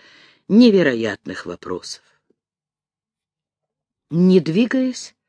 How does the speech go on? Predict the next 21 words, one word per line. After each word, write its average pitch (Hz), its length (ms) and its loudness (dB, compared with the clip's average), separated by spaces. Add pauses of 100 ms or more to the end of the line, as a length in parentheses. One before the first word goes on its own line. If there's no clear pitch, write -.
(400)
она 135 340 0
открыла 131 460 -4
глаза. 131 420 -6 (920)
Что-то 262 880 0 (520)
изменилось 240 840 0
вокруг, - 480 -16 (640)
хотя 175 280 0
вокруг 185 340 2
всё 175 200 -2
так 185 300 0
же 220 120 0
стояла 131 520 -4
тишина. 214 480 -8 (1300)
За 147 360 2
выпуклым 185 640 2
ветровым 160 500 -2
стеклом, 156 680 0 (720)
прямо 208 480 4
над 180 220 0
сломанными 185 800 0
дворниками, 185 840 4